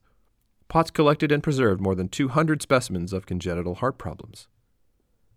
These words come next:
He then trained himself on how to surgically treat these diseases at the Animal Research Laboratory housed in the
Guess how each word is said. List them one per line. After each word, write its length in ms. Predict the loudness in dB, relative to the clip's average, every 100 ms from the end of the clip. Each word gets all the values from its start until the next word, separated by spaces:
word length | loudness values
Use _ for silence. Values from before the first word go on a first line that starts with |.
| _ _ _ _
He 80 | 2
then 180 | 4 4
trained 300 | 6 6 4
himself 340 | 2 0 0
on 60 | -2
how 160 | 0
to 100 | -2
surgically 480 | 0 2 4 2 0
treat 260 | 2 2 2
these 200 | -4 -6
diseases 480 | -6 -4 -2 -4
at 160 | -6 -6
the 120 | -6
Animal 300 | -4 -2 0
Research 420 | 0 -2 -4 -4
Laboratory 640 | -2 -4 -4 -4 -2 -4 -6
housed 340 | -2 0 0 -2
in 120 | -2
the 200 | 0